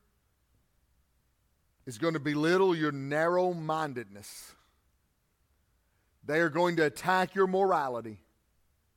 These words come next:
They'll belittle your belief in the blood of Jesus.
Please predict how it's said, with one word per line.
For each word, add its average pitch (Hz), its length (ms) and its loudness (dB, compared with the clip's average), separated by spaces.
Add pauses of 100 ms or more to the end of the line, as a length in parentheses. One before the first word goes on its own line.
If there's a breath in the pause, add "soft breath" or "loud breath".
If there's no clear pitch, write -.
(1000)
They'll 165 160 4
belittle 185 600 6
your 180 140 4
belief 175 380 2
in 180 100 -4
the 165 80 2
blood 170 300 4
of 196 120 0
Jesus. 131 600 -8